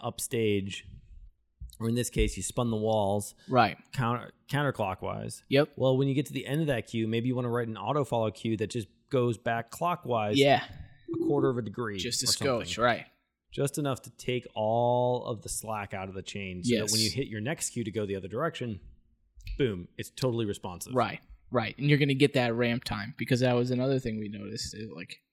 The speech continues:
Speaker 2: at the beginning of, like, you know, we're taking out the backlash, and by the time we take out the backlash, like, the, the ramp time
Speaker 1: Is over.
Speaker 2: is over.
Speaker 1: Yeah.
Speaker 2: So
Speaker 1: Yeah,
Speaker 2: then,
Speaker 1: yeah.
Speaker 2: you
Speaker 1: So
Speaker 2: know,
Speaker 1: you get a
Speaker 2: when you
Speaker 1: giant
Speaker 2: start,
Speaker 1: jerky
Speaker 2: yeah,
Speaker 1: move.
Speaker 2: when you start seeing the move, it, it gets jerky.
Speaker 1: Yeah, and that's, again, a really important thing to keep in mind if you're programming anything that's big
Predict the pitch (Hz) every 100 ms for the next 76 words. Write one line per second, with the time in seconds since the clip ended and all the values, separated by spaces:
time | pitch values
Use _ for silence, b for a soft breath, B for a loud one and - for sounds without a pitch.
0 | 135 - 113 147 135 113 110 107 - 104
1 | 107 _ _ _ _ _ - 123 117 107
2 | 113 123 135 - 107 110 - 113 - _
3 | _ - 139 143 143 139 131 120 117 127
4 | 143 117 117 123 113 - 117 _ 120 120
5 | 123 147 127 117 110 113 - - 147 139
6 | 147 107 135 135 156 110 76 - - 120
7 | 90 - - 120 117 127 127 127 120 104
8 | 151 170 180 180 160 143 - 120 135 131
9 | 123 135 139 151 139 147 135 120 131 143
10 | 117 107 - 110 110 113 120 107 - -
11 | - - 185 180 156 196 196 190 - 156
12 | 151 175 135 117 139 147 139 131 135 113
13 | 131 120 107 117 117 113 110 107 110 -
14 | 113 107 107 107 120 127 131 107 98 95
15 | - - 92 90 87